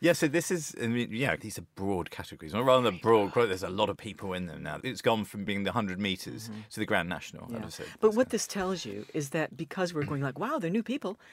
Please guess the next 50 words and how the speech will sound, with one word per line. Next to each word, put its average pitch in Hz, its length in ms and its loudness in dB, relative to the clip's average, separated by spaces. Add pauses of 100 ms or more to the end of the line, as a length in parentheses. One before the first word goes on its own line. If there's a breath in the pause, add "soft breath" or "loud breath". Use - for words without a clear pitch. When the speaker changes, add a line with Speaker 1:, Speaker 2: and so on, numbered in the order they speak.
(200 soft breath)
Speaker 2:
it 165 100 -4
means 180 200 -2
that - 80 -6
Hollywood 151 460 -4
keeps - 540 -10 (380)
nominating 127 560 -6
the 113 80 -14
same 110 260 -10
people 101 380 -14
over 107 260 -12
and 98 100 -10
over 95 220 -12
and 95 140 -12
over 98 160 -14
again. - 320 -16
Speaker 1:
Yeah. 82 220 2 (100)
So 135 100 0
there's 123 60 6
no, 143 80 10
Speaker 2:
Blanchett 151 140 10
Speaker 1:
there's 131 140 6
no 147 180 8
Ha-, 120 200 4
there's 123 160 0
no 131 160 8
Hanks, 120 360 2
there's 113 180 -4
no 113 120 6
Denzel. 104 520 2 (100)
Speaker 2:
No, 208 460 2
no, 208 120 6
Speaker 1:
You 214 80 4
Speaker 2:
but 208 60 4
I - 40 4
Speaker 1:
know. 202 40 6
Speaker 2:
mean, 202 160 2
just 202 300 0 (200)
going 175 220 2
back 160 140 0
really 151 160 -4
quickly, 151 440 -8
um, 160 280 -2
it's 143 160 -8
Kate, 170 240 -4 (140)
Cate 175 220 -4
Blanchett's, 151 440 -6
it's 135 100 -8
her 139 160 -6
eighth 180 220 0
nomination, 131 680 -6